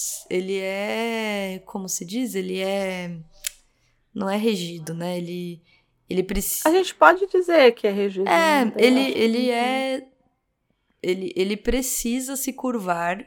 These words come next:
Speaker 1: a essas leis, porque são
Speaker 2: Uhum.
Speaker 1: elas que, inclusive, fazem parte de, dele ser quem ele é.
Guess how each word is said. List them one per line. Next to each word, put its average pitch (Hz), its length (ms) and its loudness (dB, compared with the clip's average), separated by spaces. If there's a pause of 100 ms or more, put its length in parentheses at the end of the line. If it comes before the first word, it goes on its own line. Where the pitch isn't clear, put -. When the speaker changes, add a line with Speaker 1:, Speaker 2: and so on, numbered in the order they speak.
(120)
Speaker 1:
a 196 100 -2
essas 196 480 -2
leis, 196 480 -6
porque 240 320 -2
são 247 220 -2
Speaker 2:
Uhum. 240 80 4
Speaker 1:
elas 233 420 2
que, 294 380 -4 (560)
inclusive, 285 640 2
fazem 294 340 2
parte 247 320 0
de, 254 140 -8 (200)
dele 208 300 -2
ser 226 240 -2
quem 262 220 -6
ele 277 160 -2
é. - 280 -4